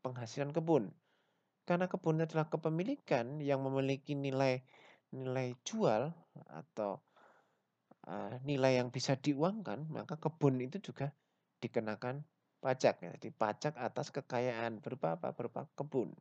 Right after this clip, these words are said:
misalkan seperti itu. Jadi itu pajak atas kekayaan. Kalau sebagai pegawai berarti pajak penghasilan. Kebun yang menghasilkan, eh, kalau dikelola oleh seseorang maka dianggap pajak penghasilan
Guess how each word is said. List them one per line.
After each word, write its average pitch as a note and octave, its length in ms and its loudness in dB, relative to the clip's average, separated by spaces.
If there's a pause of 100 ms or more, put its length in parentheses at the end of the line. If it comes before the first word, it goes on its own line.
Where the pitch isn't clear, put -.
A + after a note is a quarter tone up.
(160)
misalkan - 480 -10
seperti A2 480 -8
itu. G#2 160 -10 (1300)
Jadi C3+ 240 -6
itu E3+ 160 -6
pajak - 400 -4
atas - 480 -8
kekayaan. B2+ 640 -4 (400)
Kalau G#2 480 -2
sebagai G#2 320 -6
pegawai A2+ 400 0
berarti G#2 320 -2
pajak G#2+ 400 -2 (160)
penghasilan. C3+ 640 0 (1300)
Kebun E3+ 400 4
yang D3+ 80 4
menghasilkan, C#3+ 880 4
eh, G2+ 400 -4
kalau A2+ 240 2
dikelola G#2+ 640 0
oleh A2 320 0
seseorang A#2 560 0
maka B2 320 0 (320)
dianggap A#2+ 400 0
pajak A2 320 0
penghasilan B2 640 -4